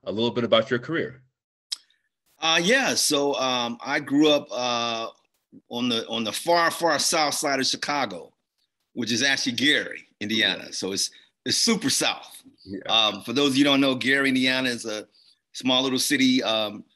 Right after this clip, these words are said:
Speaker 2: maybe about twenty-five, thirty minutes from Chicago. Um, I grew up in a single parent family. It was just my mom and I. Um, I grew up in a, every project in Gary. Um, back at that time, I used to get into trouble,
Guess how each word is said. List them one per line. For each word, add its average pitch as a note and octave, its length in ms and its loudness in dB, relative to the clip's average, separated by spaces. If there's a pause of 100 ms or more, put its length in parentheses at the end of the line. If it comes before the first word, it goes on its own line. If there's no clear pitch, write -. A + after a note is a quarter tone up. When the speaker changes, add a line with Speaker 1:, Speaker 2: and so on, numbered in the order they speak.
(480)
Speaker 2:
maybe D3 220 -2
about C3 360 2
twenty-five, C3 680 0
thirty B2 200 -6
minutes B2 360 -4
from A2+ 320 -4
Chicago. A#2 720 -4 (560)
Um, G#2 320 0
I G#2 80 0
grew A2+ 240 -2
up A2+ 140 -4
in G#2+ 80 -8
a A2 40 -6
single A2+ 320 -4
parent A2+ 300 -2
family. A2+ 480 -2
It A2 60 -8
was G2+ 80 -8
just A2 160 -8
my G#2 120 -4
mom A2 300 -2
and G#2+ 100 -2
I. G#2+ 320 -2 (480)
Um, G2 300 -2
I G2+ 60 -2
grew A2+ 180 -4
up A2+ 80 -6
in A#2+ 80 -4
a, A#2 120 -6 (140)
every A#2 220 0
project A#2 640 -2
in A2 160 -8
Gary. G#2+ 440 -6 (600)
Um, G2 680 -4
back G#2 300 -2
at G#2 80 -6
that A2 160 0
time, A2+ 300 -2
I G2+ 40 -4
used G#2 200 -4
to - 60 -12
get G#2+ 120 -4
into G2+ 260 -2
trouble, A2+ 540 -2